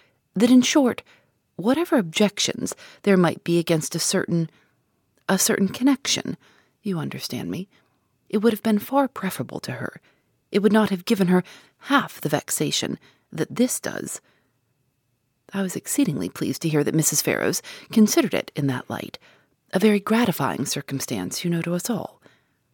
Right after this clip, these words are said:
"It would have been beyond comparison," she said, "the least evil of the two, and she would be glad to compound now for nothing worse. But, however, all that is quite out of the question,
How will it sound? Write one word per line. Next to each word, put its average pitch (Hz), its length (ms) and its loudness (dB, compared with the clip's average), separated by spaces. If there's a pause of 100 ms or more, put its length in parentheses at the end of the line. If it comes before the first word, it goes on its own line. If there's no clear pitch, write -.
(380)
"It 208 60 -10
would 190 160 -6
have - 40 -14
been 143 160 -4
beyond 165 400 -2
comparison," - 800 -2 (240)
she - 160 -2
said, - 320 -4 (260)
"the 190 180 6
least 254 400 2
evil - 400 0
of - 180 -8
the - 80 -8
two, - 340 -10 (640)
and 175 120 0
she 196 140 -4
would 190 140 -4
be 196 80 -2
glad 156 480 -2
to - 80 -12
compound 156 580 -2
now - 320 -8
for - 160 -4
nothing 165 380 0
worse. - 440 -4 (1400)
But, 254 180 2 (260)
however, 285 460 0 (420)
all 254 160 4
that 214 180 4
is 165 120 -2
quite 170 240 -2
out 147 100 -4
of - 80 -14
the - 60 -14
question, - 500 -6